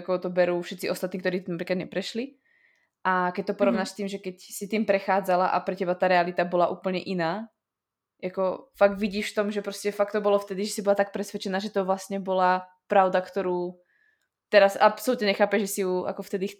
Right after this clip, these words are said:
Speaker 1: mala, alebo cítila, že ju máš?
Speaker 2: Je v tom hodně velký rozdíl, jak jako vnímám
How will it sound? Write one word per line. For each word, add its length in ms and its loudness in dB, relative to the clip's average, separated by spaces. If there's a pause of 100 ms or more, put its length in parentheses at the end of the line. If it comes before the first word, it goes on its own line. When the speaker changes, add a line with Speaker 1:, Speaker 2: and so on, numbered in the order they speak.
Speaker 1:
mala, 460 2
alebo 340 0
cítila, 400 -4
že 140 -6
ju 80 -4
máš? 400 -8 (2000)
Speaker 2:
Je 180 2
v 60 -16
tom 340 -4
hodně 320 -2
velký 340 -2
rozdíl, 360 -4
jak 200 -6
jako 260 -10
vnímám 640 -4